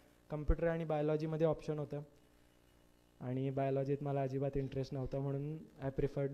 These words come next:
going for computer. जसं ते झालं ट्वेल्थ, मी गेलो आणि सरांकडे, आणि तिथे जाऊन मी एक्सपिरियन्स केला की बाहेरची दुनिया काय असते. इतका स्ट्रगल. ते सर आम्हाला सकाळी साडेसहापासनं स्टार्ट करायचे,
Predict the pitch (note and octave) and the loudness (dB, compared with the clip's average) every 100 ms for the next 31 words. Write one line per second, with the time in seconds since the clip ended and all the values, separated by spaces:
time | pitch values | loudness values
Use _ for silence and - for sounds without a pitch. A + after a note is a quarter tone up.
0 | C#3 C3+ C3+ C3+ C3+ C3+ C3 A#2+ - B2 | -2 -2 -2 -2 -4 -4 0 2 2 -2
1 | - - - - - - _ _ _ _ | -12 -16 -20 -20 -20 -20 _ _ _ _
2 | _ C#3+ D3 F3+ F#3 F#3 E3+ F3 F3 F3+ | _ 0 6 6 8 6 8 8 8 10
3 | F3 F3+ F3 - - - - - D3+ D#3+ | 10 10 4 2 -2 -20 -12 0 6 10
4 | E3 E3+ E3 D#3+ D#3+ D#3 D3+ D#3 E3 - | 10 10 8 4 4 4 6 4 4 -2
5 | - D#3 F#3 G#3+ G3+ - - - F3+ G3+ | -2 2 2 2 0 -8 -10 -6 2 6
6 | G3+ G3+ G3+ F#3+ - F#3+ F#3+ F#3 F#3 F3+ | 6 6 4 2 6 8 8 6 6 8
7 | F3 G3+ A3 G#3 - E3 D3+ D3+ D#3+ E3+ | 6 6 8 6 4 -4 4 6 6 4
8 | G3 F#3 F#3 F3+ E3 D#3 - C3 - - | 2 2 2 4 4 4 2 -6 -6 -18
9 | - - D#3+ - A#3 G#3+ - G3 G3 F#3+ | -20 -10 -10 4 6 6 6 8 8 8
10 | G3+ G3 G3 G3+ F#3 F#3 F#3 G3 F#3+ F3 | 6 6 8 8 8 6 6 4 2 2
11 | F#3 - E3 E3+ F#3 F#3 F#3 F#3 F3+ - | 0 2 2 2 2 2 2 2 0 4
12 | E3+ E3+ F3 D#3+ D3+ D#3+ | 4 4 2 2 2 2